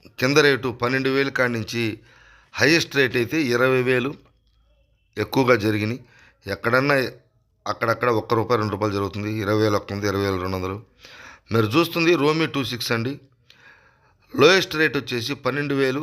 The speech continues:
హైయెస్ట్ వచ్చేసి పదిహేను వేలు దాకా మార్కెట్లో అమ్మకాలు జరుగుతున్నాయి. తక్కువ పన్నెండు వేలు, హైయెస్ట్ పదిహేను వేలు దాకా జరుగుతున్నాయి. ఇంకా త్రీ థర్టీ ఫోర్ కూడా, త్రీ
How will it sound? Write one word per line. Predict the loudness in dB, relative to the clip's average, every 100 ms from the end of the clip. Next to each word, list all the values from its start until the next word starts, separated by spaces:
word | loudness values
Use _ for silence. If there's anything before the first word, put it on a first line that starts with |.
| -10 -12 0
హైయెస్ట్ | 2 2 2 -4
వచ్చేసి | -2 -4 -4 -6 -6 -8 -18 _ _ _ _ _
పదిహేను | 0 4 4 4
వేలు | 2 2
దాకా | 0 0 -2
మార్కెట్లో | -4 -4 -4 -4
అమ్మకాలు | -2 -2 -2
జరుగుతున్నాయి. | -6 -6 -8 -10 -12 _ _ _ -20 _ _ -4
తక్కువ | 2 4 4 2
పన్నెండు | -2 0 0
వేలు, | 0 0 -6 -10 _ _ _ _ _ _ -2
హైయెస్ట్ | 0 0 -2 -2
పదిహేను | 0 2 2
వేలు | 2 0
దాకా | 0
జరుగుతున్నాయి. | -2 -2 -6 -8 -14 _ _ _ _ _
ఇంకా | -6 -4 0
త్రీ | 2 2
థర్టీ | 0 -2 0
ఫోర్ | 2 2
కూడా, | 2 2 0 -4 -14 _ _ _ _ _ _ _ _ _ _ -20 -20 _ -4
త్రీ | 0